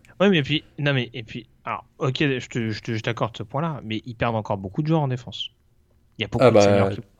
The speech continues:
Speaker 2: tout à
Speaker 1: partir,
Speaker 2: fait.
Speaker 1: leur meilleur placard
Speaker 2: Tout,
Speaker 1: de la saison
Speaker 2: tout à
Speaker 1: passée,
Speaker 2: fait.
Speaker 1: euh, leur meilleur cornerback.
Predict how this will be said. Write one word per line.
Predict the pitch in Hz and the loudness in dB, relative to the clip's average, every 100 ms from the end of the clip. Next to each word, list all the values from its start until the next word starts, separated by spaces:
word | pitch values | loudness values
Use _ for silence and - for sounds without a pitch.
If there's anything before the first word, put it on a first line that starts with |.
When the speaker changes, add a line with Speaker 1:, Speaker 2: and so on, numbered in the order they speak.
| - | -10
Speaker 2:
tout | 135 | 0
à | |
Speaker 1:
partir, | 165 175 | 4 4
Speaker 2:
fait. | |
Speaker 1:
leur | 151 127 | 4 2
meilleur | 131 117 | 0 0
placard | 127 131 | -2 0
Speaker 2:
Tout, | 131 | 0
Speaker 1:
de | |
la | 117 | -2
saison | 120 113 | -6 -10
Speaker 2:
tout | 107 | -8
à | 113 | -4
Speaker 1:
passée, | 135 147 | 0 2
Speaker 2:
fait. | 156 160 160 | 4 4 4
Speaker 1:
euh, | 139 120 117 113 | 4 2 2 0
leur | 117 113 | 0 0
meilleur | 120 123 120 | 0 -2 -2
cornerback. | - 113 113 131 165 170 - - | -6 -6 -4 0 0 0 -8 -16